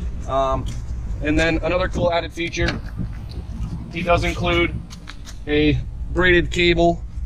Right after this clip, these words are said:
to, uh, retain the door from smashing into the body when you open it.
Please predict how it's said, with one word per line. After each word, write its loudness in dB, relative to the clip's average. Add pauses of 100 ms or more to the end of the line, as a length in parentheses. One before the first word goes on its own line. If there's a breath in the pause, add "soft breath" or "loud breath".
(160)
to, 4
uh, 6 (220)
retain 2
the 4
door 4
from -2
smashing 0
into 0
the -4
body 2
when -2
you -2
open 0
it. -2